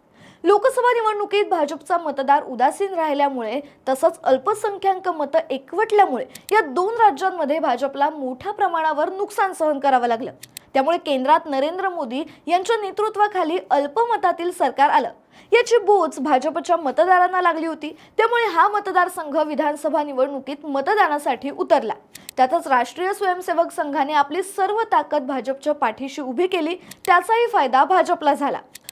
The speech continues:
लोकसभा निवडणुकीत शरद पवार यांना मिळालेल्या विजयामुळे अजित पवार यांचं भवितव्य अधांतरी टांगलं गेलं होतं. या निवडणुकीत सदतीस ते चाळीस जागा मिळाल्यामुळे अजित पवार यांची चिंता आता दूर झाली. तसंच एकनाथ शिंदे यांनी आपल्या सोबत आलेल्या आमदारांपेक्षा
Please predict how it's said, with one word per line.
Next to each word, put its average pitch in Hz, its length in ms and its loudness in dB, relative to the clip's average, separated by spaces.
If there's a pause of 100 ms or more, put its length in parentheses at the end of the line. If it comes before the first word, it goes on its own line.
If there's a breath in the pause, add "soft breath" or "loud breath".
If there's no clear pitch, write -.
(140 loud breath)
लोकसभा 480 560 2
निवडणुकीत 403 540 -2
शरद 320 260 2
पवार 320 340 0
यांना 302 220 -2
मिळालेल्या 277 480 0
विजयामुळे 285 680 2
अजित 320 360 0 (100)
पवार 440 220 2
यांचं 392 280 -2
भवितव्य 320 520 -2 (100)
अधांतरी 349 460 4
टांगलं 262 320 2
गेलं 247 160 0
होतं. 226 200 -6 (380 loud breath)
या 302 120 4
निवडणुकीत 339 680 0
सदतीस 320 460 -2
ते 359 80 -4
चाळीस 339 400 0
जागा 392 260 4
मिळाल्यामुळे 302 580 0 (140)
अजित 370 320 0
पवार 381 280 4 (200 loud breath)
यांची 403 280 -2
चिंता 403 380 0
आता 330 260 4
दूर 370 260 2
झाली. 240 260 -2 (460 loud breath)
तसंच 466 260 4
एकनाथ 415 320 0
शिंदे 370 360 -2
यांनी 294 200 2
आपल्या 302 260 0
सोबत 285 420 -2
आलेल्या 262 320 4
आमदारांपेक्षा 294 880 0